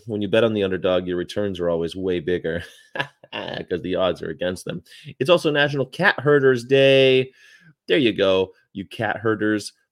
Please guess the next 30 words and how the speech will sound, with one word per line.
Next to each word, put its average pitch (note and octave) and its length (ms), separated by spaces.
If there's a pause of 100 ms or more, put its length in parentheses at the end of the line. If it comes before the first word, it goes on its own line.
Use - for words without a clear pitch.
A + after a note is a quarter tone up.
(100)
I C3+ 60
used B2+ 160
to - 60
be F#2 120
a F2+ 60
herder F#2 340
of - 160
cats. G#2 500
I G#2 40
used G2+ 200
to G#2 80
work G#2 320
in E2+ 260 (520)
cocktailing. G2+ 760 (460)
I F#2+ 40
used A2+ 200
to F#2+ 60
do, F#2+ 300
uh, F2 220 (640)
I G2 40
used G#2 160
to G2 60
run G2+ 160
the F2+ 60
beverage A2 420
department F#2 500
over F#2 320
at F2+ 200
the, F2 220
uh, E2+ 180